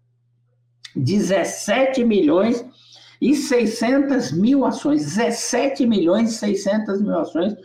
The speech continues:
no ano de dois mil e vinte. Então, vocês imaginem aqui, não é, que mesmo com todo o esforço dos juízes, dos servidores, do Ministério Público,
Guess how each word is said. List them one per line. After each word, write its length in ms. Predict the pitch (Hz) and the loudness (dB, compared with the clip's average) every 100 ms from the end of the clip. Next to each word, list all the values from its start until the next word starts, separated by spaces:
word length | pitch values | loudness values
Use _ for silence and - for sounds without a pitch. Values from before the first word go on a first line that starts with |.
| - _ _ _ _ - | -20 _ _ _ _ 0
no 240 | 233 262 | 2 4
ano 320 | 196 214 220 | 4 4 2
de 140 | 208 196 | 2 2
dois 260 | 202 202 | 2 2
mil 160 | 175 202 | 2 2
e 140 | 233 | 2
vinte. 520 | - 139 127 - - _ _ _ - | 2 2 2 -2 -12 _ _ _ -6
Então, 280 | 180 254 277 | 2 2 4
vocês 580 | 262 - 247 277 - - | 0 0 0 0 -2 0
imaginem 1000 | 240 233 233 117 127 220 269 254 196 165 | 2 4 2 0 0 2 4 4 2 0
aqui, 580 | - - 180 202 156 - - - _ | -2 -4 -2 0 0 -4 -14 -20 _
não 140 | 143 | 0
é, 140 | 185 202 | 2 0
que 160 | 202 | 0
mesmo 480 | 185 226 294 254 262 | 2 2 2 2 0
com 120 | 214 | -2
todo 260 | 190 240 220 | 0 0 2
o 20 | |
esforço 720 | - - - 190 208 208 202 | -2 -6 -6 -2 2 0 0
dos 200 | 160 160 | 0 2
juízes, 680 | 131 131 165 180 156 127 131 | 2 2 2 2 0 0 -2
dos 240 | 151 170 | 0 -2
servidores, 920 | 170 160 127 120 120 175 170 139 120 - - - - - | 0 0 2 0 2 4 4 2 0 -4 -20 -20 -18 -4
do 120 | 165 | -2
Ministério 640 | 185 170 - 180 156 - - | 0 0 0 0 0 -4 0
Público, 640 | 180 175 147 139 147 - | 2 4 2 0 0 0